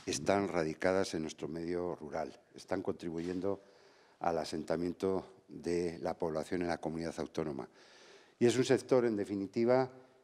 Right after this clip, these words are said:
en el cual el aporte que hace al mismo la mujer, su papel, es también fundamental y esencial. Dicho todo esto, que son cifras, quizás nos debemos de quedar con una idea que para mí es quizás la más trascendental.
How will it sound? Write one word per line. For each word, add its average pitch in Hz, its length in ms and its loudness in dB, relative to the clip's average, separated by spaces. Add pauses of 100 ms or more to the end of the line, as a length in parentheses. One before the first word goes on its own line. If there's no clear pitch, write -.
en 95 160 -2
el 90 120 -4
cual 110 640 4
el 90 240 -4
aporte 85 640 0 (180)
que 95 120 -2
hace 92 160 -2
al 85 80 0
mismo 87 460 -2 (420)
la 87 160 2
mujer, 104 400 2
su - 180 -4
papel, 98 500 4 (240)
es - 180 -2
también 90 420 0
fundamental 82 640 -4
y 73 60 -6
esencial. - 500 -10 (800)
Dicho 131 240 6
todo 139 220 8
esto, 135 300 0
que - 100 -4
son 113 180 0
cifras, 123 600 0 (560)
quizás 104 340 0
nos 107 140 0
debemos 104 320 2
de 101 100 2
quedar 98 280 4
con 95 120 0
una 95 180 2
idea 95 280 2
que - 100 -6
para 82 240 0
mí 95 220 -2
es 92 240 -2
quizás - 360 -2
la 85 120 2
más 87 240 0
trascendental. 73 760 -4